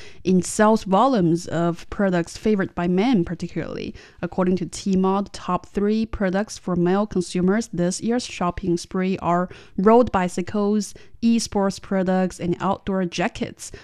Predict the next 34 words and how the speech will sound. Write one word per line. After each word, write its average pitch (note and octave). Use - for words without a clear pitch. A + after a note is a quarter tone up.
with B3
sales B3
increases A#3+
of G3+
over G#3+
three A#3+
hundred F#3+
percent, G3+
one F#3+
hundred F#3+
fourteen A#3+
percent, A3
and G3+
ninety A3
percent G3
respectively. G3+
And A#3+
also B3+
for G3+
those F#3
who F#3+
are F3
not E3+
familiar F3
with G3
Double F#3
Eleven, F3+
here A3
in A3
China, F#3+
it F#3
is F#3
actually F#3+
the F3+